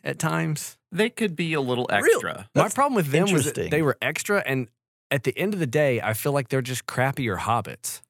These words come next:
Speaker 3: They
Speaker 1: Like,
Speaker 3: are cra-,
Speaker 1: they're
Speaker 3: they're,
Speaker 1: hobbit-,
Speaker 3: they're
Speaker 1: they're
Speaker 3: proto-
Speaker 1: hobbits.
Speaker 2: They're proto-hobbits.
Speaker 3: They're proto-hobbits,
Speaker 1: But,
Speaker 3: yeah.
Speaker 1: but they're hobbits that
Speaker 3: <laughs>
Speaker 1: aren't mischievous and aren't as big about caring about each other.
Speaker 2: Well,
Speaker 1: And I'm
Speaker 2: but
Speaker 1: like, that's
Speaker 2: but
Speaker 1: the whole thing that makes the hobbits cool.
Speaker 2: Well, no, but that's the whole thing, though, is, like,
Speaker 3: They gotta
Speaker 2: they, these
Speaker 3: learn.
Speaker 2: guys, like, they are, um,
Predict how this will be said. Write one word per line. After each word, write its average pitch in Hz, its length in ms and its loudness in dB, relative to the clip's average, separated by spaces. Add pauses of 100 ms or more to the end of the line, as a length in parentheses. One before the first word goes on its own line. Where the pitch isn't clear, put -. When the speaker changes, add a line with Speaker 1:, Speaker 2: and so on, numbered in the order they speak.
(140)
Speaker 3:
They 123 80 4
Speaker 1:
Like, 120 100 6
Speaker 3:
are 208 60 2
cra-, - 240 0
Speaker 1:
they're 135 140 4
Speaker 3:
they're, 135 40 2
Speaker 1:
hobbit-, 151 380 2
Speaker 3:
they're 147 100 4
Speaker 1:
they're 156 140 2
Speaker 3:
proto- 190 260 6
Speaker 1:
hobbits. - 0 -
Speaker 2:
They're 165 100 4
proto-hobbits. 113 560 2
Speaker 3:
They're 165 80 0 (160)
proto-hobbits, 120 300 2
Speaker 1:
But, 202 180 2
Speaker 3:
yeah. - 60 -4 (160)
Speaker 1:
but 185 120 2
they're 180 140 2
hobbits 185 440 0
that 170 160 4 (120)
Speaker 3:
<laughs> - 120 -20
Speaker 1:
aren't 202 260 4
mischievous 185 760 0
and 139 280 0 (240)
aren't 165 340 2
as 143 260 0
big 143 240 -2
about 131 240 0
caring 135 300 2
about 101 220 0
each 90 180 -8
other. 80 400 -8
Speaker 2:
Well, 185 300 0
Speaker 1:
And 127 120 4
I'm 139 80 2
Speaker 2:
but 160 80 4
Speaker 1:
like, 123 380 0
that's 190 160 2
Speaker 2:
but - 60 0
Speaker 1:
the 202 60 4
whole 185 160 2
thing 214 160 0
that 190 60 0
makes 208 160 0
the 180 80 0
hobbits 185 400 0
cool. 233 380 0
Speaker 2:
Well, 202 100 4
no, 233 160 4
but 196 140 0
that's 208 160 4
the 175 80 -4
whole 165 160 0
thing, 185 300 -4
though, 123 180 4
is, 110 140 0
like, 107 200 0
Speaker 3:
They 127 60 0
gotta 147 140 4
Speaker 2:
they, 151 60 4
these 180 260 4
Speaker 3:
learn. 113 60 -4
Speaker 2:
guys, 156 240 0
like, 123 180 0
they 131 180 4
are, 120 600 2
um, 95 600 -2